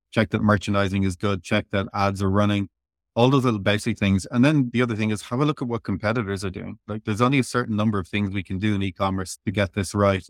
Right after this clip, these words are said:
And I, the, the, the way that I approach it, and this is how I leave it, is stop, start, do more of. So stop doing the things that you see repeatedly don't work. Start doing something new to test. And, and you've talked about A B testing and that as a tactic, and then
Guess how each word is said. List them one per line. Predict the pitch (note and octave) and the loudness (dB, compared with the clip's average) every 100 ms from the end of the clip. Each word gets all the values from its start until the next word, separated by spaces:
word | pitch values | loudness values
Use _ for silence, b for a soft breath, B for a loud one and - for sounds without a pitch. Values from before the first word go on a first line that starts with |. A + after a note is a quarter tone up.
| - | -4
And | G2 G2+ G2 G2 F#2+ | 0 4 4 4 2
I, | A#2 - | -2 0
the, | A#2+ - | -2 0
the, | A#2+ | -2
the | A#2+ A2 | 0 0
way | G#2+ C3+ | 4 4
that | B2+ G#2+ | 4 4
I | |
approach | G#2 - G#2+ G#2 | 2 2 2 2
it, | G2 | -2
and | G2+ | -2
this | G#2 G#2+ | -2 -4
is | G#2 | -2
how | G2+ | 0
I | |
leave | G2 G#2 G2 | 2 2 2
it, | F#2+ | -2
is | G2 F#2+ F2+ - _ - - | -2 -4 -4 -12 _ -16 -12
stop, | - - B2 - | -6 0 0 0
start, | - A2+ G#2+ G2 - | -6 0 0 -2 0
do | G#2 | 2
more | G2 F#2+ | 4 2
of. | F#2 F#2 _ | -2 -6 _
So | - A2 G#2 A2 | -4 0 0 -2
stop | - C#3 C#3 | 0 0 2
doing | C#3+ B2 | 2 0
the | |
things | G2+ A2+ G#2+ | 0 0 0
that | G#2 | -2
you | G#2 | -6
see | - G#2+ | -4 -4
repeatedly | G#2+ - G2 F#2+ G2 | -2 -2 0 -2 0
don't | F#2 G2 | -2 0
work. | G2 A2 _ _ _ _ _ _ | -2 -4 _ _ _ _ _ _
Start | - - B2 C3 - | -12 0 2 2 2
doing | B2 A2 G#2 | 2 4 0
something | - A2 G2+ G2 G2 | -2 -2 2 4 4
new | G2 G2+ A#2+ | 4 2 0
to | - | -4
test. | - G#2 G#2 - G#2+ | -6 -4 -2 -4 -4
And, | G2+ | -4
and | G2 G2 | -4 -6
you've | F#2+ | -4
talked | - G2+ | -2 -2
about | G2 G2 | -2 -2
A | G2+ | 0
B | G2 F#2+ | 0 -2
testing | G2+ F#2+ - G2+ G2 - | 0 -2 -2 -2 -2 -2
and | G2+ | -2
that | F#2 G#2 | 2 2
as | G#2 | 0
a | G2+ | -4
tactic, | F#2 G2+ G2+ G#2 F#2 - | -4 -4 -2 -6 -6 0
and | A2+ | 4
then | C#3 C#3 | 6 4